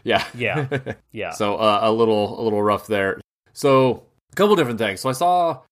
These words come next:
Speaker 1: again, we don't know a lot about Rollo. We know he existed because there was a certain time period where he's, like, for sure in the record, and it is
Speaker 2: Yeah.
Speaker 1: related to these sieges of Paris, and then obviously,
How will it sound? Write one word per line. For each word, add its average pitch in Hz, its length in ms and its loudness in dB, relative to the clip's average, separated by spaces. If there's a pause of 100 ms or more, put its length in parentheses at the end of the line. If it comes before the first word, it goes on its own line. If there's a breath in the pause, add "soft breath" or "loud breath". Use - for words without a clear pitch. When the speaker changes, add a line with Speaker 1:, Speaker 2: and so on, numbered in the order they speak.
(220)
Speaker 1:
again, 135 160 -2
we 120 100 -2
don't 156 320 2
know 143 200 6
a - 20 4
lot 123 380 4
about 113 240 4
Rollo. 104 340 4
We 107 140 -2
know 139 180 4
he 165 100 4
existed 123 540 -2
because 131 260 -2
there 123 80 0
was 107 120 -2
a 107 40 -4
certain 127 320 0
time 127 280 0
period 131 260 2
where 110 100 0
he's, 107 160 -4
like, 107 200 0
for 113 120 0
sure 117 680 4
in 113 180 0
the 110 80 2
record, 127 480 0 (220 soft breath)
and 110 160 0
it 104 100 0
is 110 140 2
Speaker 2:
Yeah. 113 60 0
Speaker 1:
related 107 360 4
to 113 120 -4
these 104 200 0
sieges 107 320 0
of 98 140 -2
Paris, 101 340 0
and 101 80 -2
then 98 60 0
obviously, 98 540 0